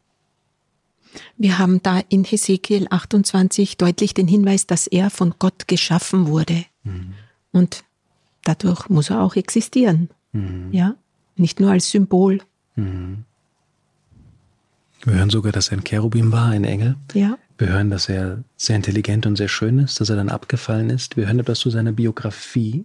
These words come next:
Speaker 1: Mhm.
Speaker 2: Die Details, die wir dort haben, noch an anderen Stellen, die, die legen sehr nahe, dass es keine Metapher ist. Die geben uns ja auch eine Erklärung dafür, warum in dieser Welt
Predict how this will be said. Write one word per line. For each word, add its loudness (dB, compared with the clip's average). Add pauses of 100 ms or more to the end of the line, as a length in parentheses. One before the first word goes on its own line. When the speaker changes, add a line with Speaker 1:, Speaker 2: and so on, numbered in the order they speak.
Speaker 1:
Mhm. -2 (440)
Speaker 2:
Die 0
Details, -2
die -2
wir -2
dort -2
haben, 2
noch 0
an -2
anderen 2
Stellen, 0
die, 0
die -2
legen 2
sehr -2
nahe, -2
dass -2
es -6
keine -4
Metapher -6
ist. -10 (800)
Die 0
geben 2
uns 0
ja 0
auch -2
eine 0
Erklärung 0
dafür, -2
warum 0
in 0
dieser 0
Welt -2